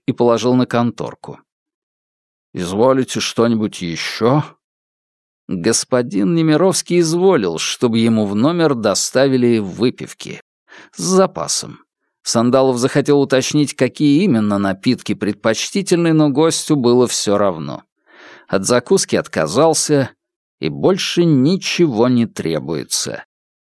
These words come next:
Портье обещал исполнить без промедления. Он тайно надеялся, что та самая купюра вернётся к нему за проявленное усердие. Немировский не понял движения чужой души,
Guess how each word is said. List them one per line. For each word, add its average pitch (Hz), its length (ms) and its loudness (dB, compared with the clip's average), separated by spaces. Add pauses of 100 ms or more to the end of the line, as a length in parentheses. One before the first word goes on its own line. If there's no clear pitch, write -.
(140)
Портье 123 400 0
обещал 156 460 2
исполнить 143 500 2
без 117 280 0
промедления. 107 840 -2 (480)
Он 196 220 2
тайно 156 380 4
надеялся, 131 720 2
что 107 240 -4
та 120 160 0
самая 120 380 0
купюра 113 560 2
вернётся 139 760 0
к 156 120 -6
нему 135 280 4
за 95 120 -4
проявленное 113 640 0
усердие. 62 720 -6 (640)
Немировский 101 840 0
не 147 140 2
понял 110 480 -2
движения 104 540 0
чужой 101 420 0
души, 95 600 -2